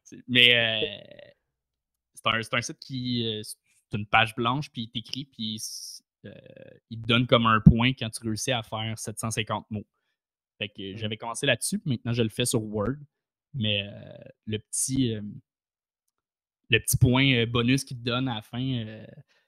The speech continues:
Speaker 1: ça me rappelle les jeux vidéo, puis ça, c'est motivant quand même.
Speaker 2: <laughs> Achievement
Speaker 1: Euh,
Speaker 2: unlock, genre.
Speaker 1: <laughs> ça, ça, ça change absolument rien, là, la petite étoile à la fin de la journée, mais
Speaker 2: <laughs>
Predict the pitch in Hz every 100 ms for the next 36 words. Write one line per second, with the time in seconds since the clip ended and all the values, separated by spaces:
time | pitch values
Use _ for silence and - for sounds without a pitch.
0 | _ 113 107 104 123 120 110 117 113 110
1 | 117 165 - 113 104 - - 113 110 -
2 | 113 123 175 123 113 127 196 147 - 139
3 | - 147 147 - 120 - 139 135 131 123
4 | 117 120 - 135 139 175 160 - _ 170
5 | 147 - _ - 147 120 120 - - -
6 | 117 131 127 127 - 156 156 143 131 131
7 | 139 254 190 160 131 147 139 131 143 170
8 | 160 131 - 147 135 127 127 175 285 160
9 | 143 - _ _ - 147 - 160 196 247
10 | - -